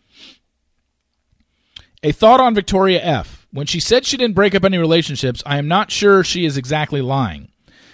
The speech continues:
as the relationships may not have been great if someone cheated. So she definitely made some decisions for herself that didn't end up well, but to blame her,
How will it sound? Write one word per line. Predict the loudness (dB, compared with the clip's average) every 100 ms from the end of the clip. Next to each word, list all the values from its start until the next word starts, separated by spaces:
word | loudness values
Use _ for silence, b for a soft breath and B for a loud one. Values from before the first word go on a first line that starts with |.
| b b -6
as | -2 0
the | 0
relationships | -2 -4 -4 -4 -4 -4 -4
may | -2
not | 2 2
have | 2
been | -2
great | -2 -4 -6 _ _ _ _ _ _ _ _ _ -8
if | -2
someone | 0 0 0
cheated. | 0 0 -4 -10 _ -8
So | -2
she | -2 2
definitely | 2 2 2
made | 2
some | 0
decisions | -2 0 0 0 -2
for |
herself | -2 0 0
that | 0 0
didn't | -2 0
end | 0
up | 0 -2
well, | -6 -4
but | -6 -6
to |
blame | -4 0 2 2
her, | 4 2